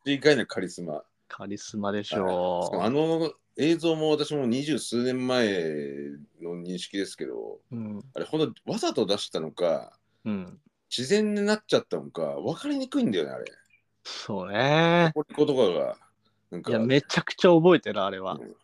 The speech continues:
Speaker 1: 明確に覚えてる。
Speaker 2: なんか布団でぐるぐる巻きになったんだよ、
Speaker 1: ぐるぐる、そう、
Speaker 2: 最初ね。
Speaker 1: ぐるぐる巻きになったの。酔っ払っちゃってたんだよ、
Speaker 2: 酔っ払っちゃってて。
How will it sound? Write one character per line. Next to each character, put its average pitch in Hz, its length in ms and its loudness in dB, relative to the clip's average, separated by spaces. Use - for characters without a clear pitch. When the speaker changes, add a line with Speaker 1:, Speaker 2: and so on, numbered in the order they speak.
Speaker 1:
明 156 220 0
確 156 200 -4
に 147 60 0
覚 139 200 2
え - 20 4
て - 100 -6
る。 - 120 -18
Speaker 2:
な 254 80 0
ん - 20 2
か - 60 -8
布 - 140 -8
団 247 360 6
で 226 120 6
ぐ 151 120 8
る 175 60 10
ぐ 202 80 2
る 233 80 6
巻 226 180 6
き 226 40 4
に 220 40 4
な 220 80 8
っ - 140 -12
た - 80 0
ん 110 40 4
だ 147 60 8
よ、 - 20 10
Speaker 1:
ぐ 165 40 6
る 156 60 0
ぐ 160 60 4
る、 - 60 4
そ 143 80 6
う、 110 40 0
Speaker 2:
最 143 80 4
初 156 40 4
ね。 - 0 -
Speaker 1:
ぐ - 0 -
る - 20 4
ぐ 139 60 4
る 160 60 4
巻 156 100 2
き - 20 0
に 156 60 4
な 143 60 2
っ - 60 -12
た - 80 -8
の。 131 120 -8
酔 151 140 6
っ 151 100 -2
払 220 160 6
っ - 20 -12
ち 214 100 0
ゃ - 20 2
っ - 40 -4
て 196 60 0
た 147 100 6
ん 78 60 -6
だ 71 60 -12
よ、 123 120 -4
Speaker 2:
酔 110 100 -2
っ - 20 -2
払 127 100 8
っ 123 60 6
ち - 100 -6
ゃ 127 40 2
っ - 40 -14
て 117 120 -12
て。 104 200 -4